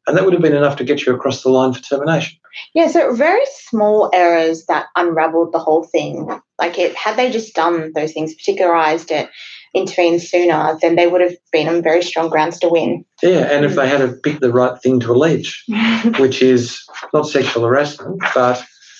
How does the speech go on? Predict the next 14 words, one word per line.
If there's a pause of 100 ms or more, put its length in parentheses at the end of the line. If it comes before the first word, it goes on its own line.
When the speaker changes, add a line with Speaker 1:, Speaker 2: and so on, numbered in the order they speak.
(260)
Speaker 1:
just
bad
behaviour
and
breach
of
Speaker 2:
It
was,
Speaker 1:
conduct.
Speaker 2:
it
was
just
misconduct,
yeah.